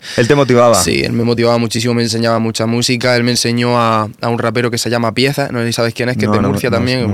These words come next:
Speaker 2: muy
Speaker 1: no.
Speaker 2: bueno. Y me lo enseñó y desde ese, desde esa época, mm, ya me entró en la cabeza que quería ya los
Speaker 1: Hostia.
Speaker 2: estudios, grabar mis propias canciones. Y pues poco a poco, con práctica, a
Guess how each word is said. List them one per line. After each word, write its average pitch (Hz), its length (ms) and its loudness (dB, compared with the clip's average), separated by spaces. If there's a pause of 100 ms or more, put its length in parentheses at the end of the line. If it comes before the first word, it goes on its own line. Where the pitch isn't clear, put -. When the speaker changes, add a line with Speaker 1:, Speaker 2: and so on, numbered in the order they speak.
Speaker 2:
muy 107 100 -4
Speaker 1:
no. 107 40 -2
Speaker 2:
bueno. 123 260 -4 (280)
Y 123 120 -2
me 117 120 0
lo 110 60 2
enseñó 110 520 0
y 113 60 0
desde 104 260 0
ese, 113 480 0 (140)
desde 107 240 -2
esa 110 180 -2
época, 117 320 0
mm, 110 300 -4
ya 107 160 -2
me 107 80 -2
entró 104 280 -4
en 104 60 -2
la 104 140 0
cabeza 98 300 -2
que 101 60 -2
quería 101 200 -2
ya 101 100 0
los 98 120 -2
Speaker 1:
Hostia. 87 120 -6
Speaker 2:
estudios, 104 380 -2
grabar 101 200 -2
mis 104 140 -6
propias 104 280 -6
canciones. 110 520 -4 (560)
Y 123 80 -2
pues 113 160 -2
poco 117 160 -4
a 117 60 -2
poco, 120 180 -2
con 110 160 -4
práctica, 123 540 -2
a 113 40 -2